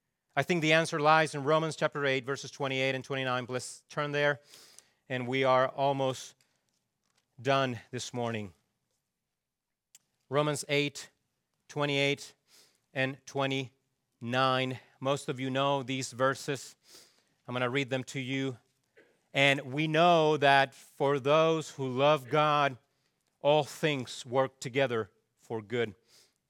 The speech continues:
for those who are called according to his purpose.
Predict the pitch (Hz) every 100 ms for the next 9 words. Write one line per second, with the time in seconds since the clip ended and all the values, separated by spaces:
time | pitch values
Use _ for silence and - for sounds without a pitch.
0 | _ _ _ - 127 139 151 147 151 135
1 | - 143 135 120 117 143 131 120 123 -
2 | - 113 110 - -